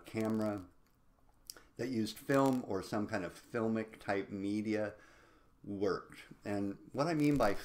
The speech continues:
filmic type media, and I'll just call this filmic media, is that most of us are familiar with, uh, thirty-five millimeter camera film, or maybe, you know, you saw, <laughs> saw an old movie in which this was used if you're of a younger generation.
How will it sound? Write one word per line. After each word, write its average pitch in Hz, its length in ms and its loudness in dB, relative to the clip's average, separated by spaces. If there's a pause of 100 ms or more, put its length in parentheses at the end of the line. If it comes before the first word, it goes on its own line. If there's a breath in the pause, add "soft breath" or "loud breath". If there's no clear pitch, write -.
(140)
filmic 135 480 2 (120)
type 104 260 -2
media, 101 360 0
and 87 80 0
I'll 92 80 -2
just 107 260 -4
call 92 120 -2
this 80 240 -4 (200)
filmic 95 320 -2
media, 95 460 -2 (420 loud breath)
is 110 180 -4
that 110 340 0
most 160 340 0
of 135 80 2
us 120 160 0
are 110 80 4
familiar 98 480 0
with, 92 220 -2 (500)
uh, 98 140 0
thirty-five 90 640 0
millimeter 87 800 -4 (500 loud breath)
camera 98 400 -2
film, 80 440 -8
or 95 220 -2
maybe, 95 640 -4
you 90 120 -6
know, 85 80 -6
you 82 160 -6
saw, 87 240 -4 (160)
<laughs> - 160 -16
saw 110 360 2
an 101 120 -2
old 92 180 0
movie 87 320 -4
in 82 120 -6
which 80 180 -8
this 80 220 -4
was 82 180 -6
used 85 380 -4
if 80 120 -6
you're 87 140 -2
of 85 140 -4
a 87 40 -4
younger 85 320 -4
generation. 90 800 -4